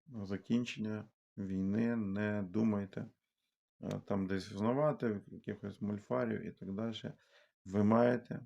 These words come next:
працювати, <laughs> ви самі створюєте цю дату, так, як Ісус знав, він, що він міг зупинити сонце і місяць, і він міг, е, продовжувати, е, цей бій для Господа.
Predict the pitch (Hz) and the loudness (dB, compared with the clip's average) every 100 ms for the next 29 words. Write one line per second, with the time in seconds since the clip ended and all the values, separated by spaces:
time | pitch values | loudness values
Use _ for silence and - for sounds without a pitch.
0 | - - 107 - 110 110 104 - - 98 | -12 -4 -4 0 2 4 2 -2 -8 2
1 | 113 110 117 110 120 - 104 98 95 92 | 4 6 6 8 6 2 2 2 2 0
2 | - 95 - 92 95 95 104 104 - 147 | -6 -12 -8 -4 -2 -2 -4 -4 0 0
3 | 170 113 92 - - - - _ 95 - | -2 -6 -8 -12 -20 -20 -20 _ -8 2
4 | 107 104 107 104 98 - - 98 101 104 | 4 8 8 8 4 -2 -4 0 2 4
5 | 104 92 98 95 107 120 135 131 - 127 | 2 0 -4 0 2 4 2 0 -2 -2
6 | 123 - 147 _ _ _ _ _ _ _ | -2 -8 -16 _ _ _ _ _ _ _
7 | _ - 101 110 113 110 113 107 - 101 | _ -2 4 6 6 4 -2 -2 -4 0
8 | 104 107 104 107 - - 104 107 101 - | 2 2 2 2 -2 -12 -6 -6 -6 -8
9 | - - _ - 104 110 113 104 101 101 | -14 -18 _ -2 4 8 8 8 4 0
10 | - 98 - _ _ _ _ _ 101 98 | 0 -6 -8 _ _ _ _ _ -6 -2
11 | 95 95 92 - _ _ _ _ _ _ | -2 -2 -4 -10 _ _ _ _ _ _
12 | _ _ _ - - 104 95 107 92 87 | _ _ _ -10 -2 -2 0 0 2 4
13 | 107 98 92 98 98 101 98 - 98 | 4 4 2 0 2 2 0 -8 -10